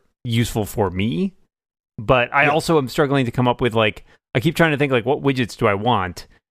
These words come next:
Speaker 1: And I haven't come up with ones that I'm like, I've got a handful on there 'cause I keep putting stuff on and thinking, like, "Oh, is this useful? Do I wanna use this?" And I'm like,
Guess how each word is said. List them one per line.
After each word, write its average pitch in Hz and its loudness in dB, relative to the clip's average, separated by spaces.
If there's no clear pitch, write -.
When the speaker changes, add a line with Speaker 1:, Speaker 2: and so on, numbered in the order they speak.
Speaker 1:
And 117 0
I 107 4
haven't 123 -4
come 120 0
up - -2
with 117 -2
ones 110 0
that 113 0
I'm 98 -2
like, 98 -2
I've 156 0
got 190 0
a 143 -4
handful 156 0
on 117 0
there 110 0
'cause 117 -6
I 123 2
keep 139 -8
putting 131 0
stuff 117 -4
on 113 0
and 104 -4
thinking, 113 -6
like, 110 -6
"Oh, 156 2
is 98 -4
this 110 -10
useful? 139 -10
Do 123 -8
I 90 -8
wanna 95 -8
use 101 -12
this?" 170 -10
And 127 -8
I'm 113 -4
like, 123 -8